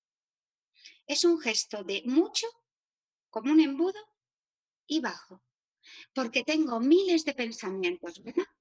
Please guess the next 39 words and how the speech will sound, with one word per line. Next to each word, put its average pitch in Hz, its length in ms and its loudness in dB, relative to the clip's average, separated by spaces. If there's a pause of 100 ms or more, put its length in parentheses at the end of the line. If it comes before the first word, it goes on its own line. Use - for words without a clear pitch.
(880)
Sin 269 260 -2
embargo, 311 500 -4
en 262 160 -2
la 240 120 -2
sensación, 302 800 2
en 240 100 2
el 220 120 -4
sentimiento, 311 720 4
empiezo 311 280 2
a 311 40 -2
tener 311 260 0
menos. 240 500 -4 (380)
Empiezo - 280 -10
a - 80 -20
tener 262 220 -8
cuatro 208 280 -6
o - 20 -14
cinco. 196 440 -6 (800)
Y 269 120 0
si - 240 0
cojo 381 360 0
el 330 160 8
hilo 285 300 8
y 226 80 0
digo, 220 240 -6
"Venga, 262 300 -4
voy 349 120 0
a - 60 -12
cogerme 339 400 2
el 311 80 4
sentimiento 277 640 -2
más 254 240 -2 (120)
potente", 214 600 -8 (1500)
llego 320 420 0
a 269 120 0
una, 311 320 8
dos, 302 360 2
tres 330 240 2
necesidades. 214 960 -6